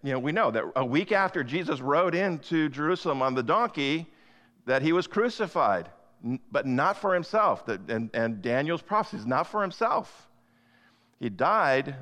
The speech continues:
not because of his sin, not for himself, but for all of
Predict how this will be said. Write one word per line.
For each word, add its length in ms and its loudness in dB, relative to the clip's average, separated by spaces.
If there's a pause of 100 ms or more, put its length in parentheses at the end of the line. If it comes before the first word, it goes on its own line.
not 260 2
because 300 0
of 140 -2
his 240 0
sin, 440 -2
not 300 2
for 220 0
himself, 680 -2 (300)
but 120 -4
for 220 -4
all 640 0
of 300 0